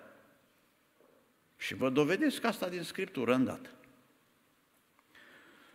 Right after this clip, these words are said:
În primul rând, ca și altul să intre, care e și el copilaș ca tine. Acum învață să se roage, acum învață și el cum e pocăința,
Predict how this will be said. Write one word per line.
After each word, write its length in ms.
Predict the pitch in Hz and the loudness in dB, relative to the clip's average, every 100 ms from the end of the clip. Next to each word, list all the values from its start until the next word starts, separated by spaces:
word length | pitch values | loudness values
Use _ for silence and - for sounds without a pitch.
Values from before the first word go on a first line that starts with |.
| - _ _ _ _ _ _ _ _ _ _ _ _ - | -20 _ _ _ _ _ _ _ _ _ _ _ _ 12
În 180 | 254 | 12
primul 360 | 294 311 302 233 | 12 10 10 10
rând, 360 | 175 294 - - - - - - | 10 8 2 -6 -12 -20 -20 0
ca 200 | - 190 | 4 6
și 320 | - - 320 - | 6 4 4 4
altul 460 | - 240 294 294 269 | 6 12 12 10 4
să 160 | - 226 | 6 8
intre, 320 | 285 254 233 | 8 8 6
care 220 | 226 214 | 8 8
e 40 | |
și 160 | 208 - | 8 6
el 120 | 311 | 4
copilaș 600 | - 269 - 262 302 262 | 10 10 10 8 10 8
ca 160 | - 277 | 4 2
tine. 640 | 277 330 233 123 107 87 - - - - - _ _ _ _ | 4 6 8 6 4 -2 -8 -16 -20 -20 -20 _ _ _ _
Acum 340 | - 110 139 | -8 -2 0
învață 680 | 165 233 269 220 - 139 - - - - _ | 4 6 6 4 0 -10 -12 -18 -20 -20 _
să 140 | - | -8
se 180 | - - | -6 -2
roage, 480 | 95 135 147 120 110 107 - - - - - - - - | 6 8 8 2 -4 -8 -16 -20 -20 -20 -20 -20 -12 -2
acum 200 | 120 151 | 4 8
învață 360 | 127 147 147 | 10 10 8
și 120 | 120 | 4
el 180 | 147 123 | 4 4
cum 160 | - 147 | 6 8
e 80 | 127 | 10
pocăința, 880 | - 113 - 123 147 127 - 120 | 8 0 4 8 8 8 4 -2